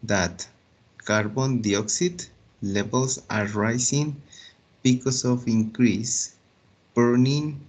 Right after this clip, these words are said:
of fuels. ¿Dónde vas a insertar? Ojo,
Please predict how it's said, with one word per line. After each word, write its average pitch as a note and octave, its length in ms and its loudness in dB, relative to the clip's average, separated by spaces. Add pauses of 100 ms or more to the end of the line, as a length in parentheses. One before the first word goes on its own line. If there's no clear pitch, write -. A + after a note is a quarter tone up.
(280)
of B2 320 2 (1500)
fuels. - 680 0 (3000)
¿Dónde F#3+ 360 2
vas D#3 420 -4
a C3+ 100 2
insertar? G2 800 -2
Ojo, A#2 500 -2